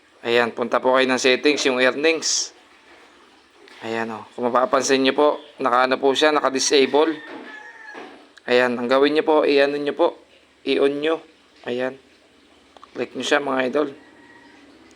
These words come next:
Ayan, okay na siya, mga idol. Tapos yung i-, ano naman po, yung iba. Siyempre,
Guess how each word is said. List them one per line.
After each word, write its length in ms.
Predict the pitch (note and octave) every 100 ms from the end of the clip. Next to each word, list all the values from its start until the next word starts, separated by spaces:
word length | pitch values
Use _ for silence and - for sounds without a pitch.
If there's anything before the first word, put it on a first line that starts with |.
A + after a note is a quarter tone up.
| - -
Ayan, 240 | B2 B2+ A#2+ -
okay 260 | A#2+ A#2
na 100 | A#2+
siya, 160 | B2+ C3
mga 160 | B2+ B2
idol. 160 | C3+ C3+
Tapos 320 | B2 A2+ C3 C#3+
yung 240 | C3 C3+
i-, 160 | C#3 -
ano 180 | - C3+ C3+
naman 240 | C3 C3+
po, 80 | D#3
yung 160 | C#3+ C3
iba. 320 | C3 D#3+ C3+ - - - - - - - - -
Siyempre, 560 | - B2 B2 C#3 D3+